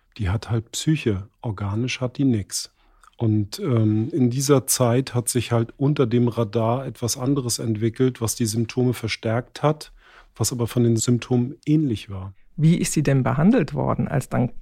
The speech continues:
Speaker 2: in diesen Praxen gesagt worden ist, „Das ist halt Psyche“? Was hat sie denn gekriegt?
Speaker 1: Na gut, man hat dann gesagt, das ist dann, versucht einen modernen Begriff zu wählen, das ist vielleicht sowas wie Burnout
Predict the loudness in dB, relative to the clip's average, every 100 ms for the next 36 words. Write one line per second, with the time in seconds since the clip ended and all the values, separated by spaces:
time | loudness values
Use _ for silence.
0 | -16 -20 -8 2 4 6 2 0 0 -2
1 | -4 -4 -2 -2 0 2 2 0 -6 -16
2 | -6 -2 0 0 -2 -4 0 0 0 -2
3 | -4 -8 -18 -20 -6 -6 -2 -4 -2 -2
4 | -2 4 4 4 2 0 -2 -4 -2 0
5 | 0 -2 -4 -6 -6 -20 -20 _ 0 2
6 | 4 2 4 4 6 4 4 4 4 2
7 | 2 0 0 -2 -2 -2 -2 0 2 2
8 | 2 0 -4 -14 -20 -20 -20 _ -20 -10
9 | -8 -8 -6 -4 0 2 4 2 2 0
10 | 0 -2 0 2 2 0 -4 -10 -14 -14
11 | -14 -18 -18 -14 0 4 4 2 0 0
12 | -2